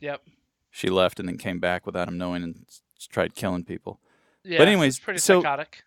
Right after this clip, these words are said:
Speaker 2: so, yeah, so, uh, obviously we've skipped a bunch, but the point is, is that everything we've said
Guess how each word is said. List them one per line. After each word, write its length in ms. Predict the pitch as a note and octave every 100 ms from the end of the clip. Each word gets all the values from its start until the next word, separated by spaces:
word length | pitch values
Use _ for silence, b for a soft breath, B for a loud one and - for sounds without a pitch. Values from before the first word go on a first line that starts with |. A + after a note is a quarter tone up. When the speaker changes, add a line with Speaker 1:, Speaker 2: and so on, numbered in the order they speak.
| _
Speaker 2:
so, 260 | - F#3+ F3+
yeah, 240 | F#3 C3
so, 280 | - F#3+ F3+
uh, 180 | - -
obviously 540 | G3+ G3 E3 D#3+ C#3 B2
we've 320 | B2 A#2+ G#2+
skipped 240 | - A#2+
a 40 | G#2
bunch, 340 | G#2+ G#2+ -
but 140 | G#2+ -
the 60 | -
point 240 | A3 G3
is, 120 | D3
is 60 | B2
that 140 | A2+ -
everything 280 | A3 A#3
we've 180 | F3 B2
said 320 | - B2 B2+